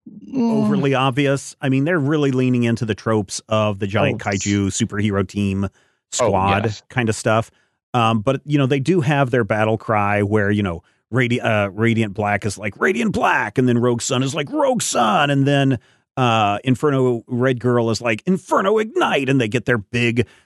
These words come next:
Speaker 2: splashy
Speaker 1: <laughs>
Speaker 2: page, and then you flip to the other page, and I, I don't have this as a print issue, but it really feels like, um, this might be a double page or a,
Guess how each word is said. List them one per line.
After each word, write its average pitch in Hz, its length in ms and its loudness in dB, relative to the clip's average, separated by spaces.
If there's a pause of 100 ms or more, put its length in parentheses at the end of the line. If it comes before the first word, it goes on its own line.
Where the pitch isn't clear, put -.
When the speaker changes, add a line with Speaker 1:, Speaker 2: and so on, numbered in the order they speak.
Speaker 2:
splashy 131 600 -4
Speaker 1:
<laughs> 113 60 -8
Speaker 2:
page, 120 420 2
and 131 80 0
then 131 120 2
you 131 80 2
flip 139 280 -4
to 139 80 0
the 123 120 2
other 117 120 0
page, 123 280 0
and 117 100 -6
I, 127 80 -2 (200)
I 127 120 -4
don't 190 240 0
have 151 200 0
this 131 180 0
as 110 100 -6
a 101 60 -2
print - 260 -4
issue, 110 240 0
but 107 140 -2
it 110 100 -2
really 135 420 0
feels 131 400 0
like, 104 400 0 (580)
um, 95 540 0 (260)
this 123 360 0
might 113 640 2
be 120 400 2
a 110 180 0
double 107 480 -4
page 117 400 -2
or 113 120 2
a, 92 120 2